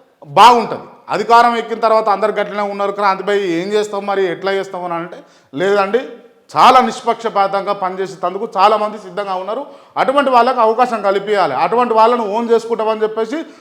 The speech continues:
స్వచ్ఛందంగా ప్రజలే ముందుకు రావాలి. "మీరు నిలబడండి సార్" అని చెప్పేసి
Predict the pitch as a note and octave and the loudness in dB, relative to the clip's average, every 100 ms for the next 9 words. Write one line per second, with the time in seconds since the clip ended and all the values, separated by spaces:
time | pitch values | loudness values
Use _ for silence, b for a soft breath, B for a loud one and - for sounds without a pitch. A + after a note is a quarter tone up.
0 | B G3 G3+ C4+ C4 C4 C4 G#3 A#3+ B3+ | B -2 0 0 0 0 0 2 2 2
1 | A3+ A3+ G#3 F#3+ F3 F3+ G#3+ G3+ A#3+ B3+ | -2 -2 0 2 0 -2 -6 0 4 6
2 | B3 A3+ G#3+ G3+ F#3+ E3+ C#3 - - | 4 2 0 0 0 -4 -10 -12 -16